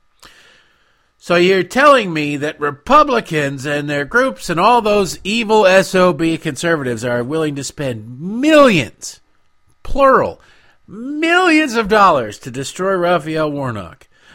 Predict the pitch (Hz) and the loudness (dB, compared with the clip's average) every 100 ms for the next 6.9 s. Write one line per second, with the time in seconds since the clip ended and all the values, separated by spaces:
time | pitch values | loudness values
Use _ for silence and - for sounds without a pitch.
0 | - 120 165 175 117 104 165 240 170 151 | -18 -6 0 0 -2 -6 -6 -6 -6 -8
1 | 107 - 147 139 143 139 117 110 143 170 | -8 -6 -6 -6 -6 -4 -6 -6 -6 -6
2 | 147 - - - 190 202 123 95 - 101 | -10 -18 -20 -12 -10 -8 -10 -12 -20 -18
3 | 110 180 107 85 87 110 110 165 120 87 | -14 -14 -14 -18 -20 -16 -12 -12 -14 -20
4 | _ _ _ _ _ _ 135 202 160 170 | _ _ _ _ _ _ -8 -6 -4 -6
5 | 143 127 113 110 110 143 240 233 254 233 | -6 -6 -6 -6 -6 -4 -4 -4 -6 -4
6 | 143 127 160 247 254 214 190 208 | -6 -6 -6 -6 -6 -6 -6 -6